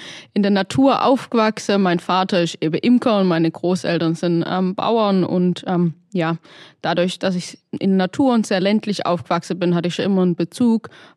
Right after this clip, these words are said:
ähm, zu Insekten und auch zu Blumen. Und, ähm, ja, meine Eltern haben einen ganz seltenen Baum, ähm, im Garten, der für die Insekten sehr, ähm, gut ist. Der blüht im Herbst.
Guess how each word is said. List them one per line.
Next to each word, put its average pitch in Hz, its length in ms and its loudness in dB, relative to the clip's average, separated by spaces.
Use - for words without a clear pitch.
ähm, 170 380 0
zu 190 120 -4
Insekten 185 680 0
und 175 180 -2
auch 165 160 -2
zu 185 160 -6
Blumen. 226 520 2
Und, 196 340 2
ähm, 180 280 2
ja, 175 220 -2
meine 196 240 0
Eltern 214 240 2
haben 202 100 2
einen 196 100 2
ganz 214 280 0
seltenen 196 360 0
Baum, 226 440 2
ähm, 202 220 2
im 190 140 0
Garten, 190 240 -2
der 185 160 0
für 180 80 -8
die 180 80 -4
Insekten 214 400 -4
sehr, 175 420 -4
ähm, 175 300 -2
gut 262 260 0
ist. 240 220 -2
Der 190 80 0
blüht 190 260 -4
im 185 80 2
Herbst. 202 400 -2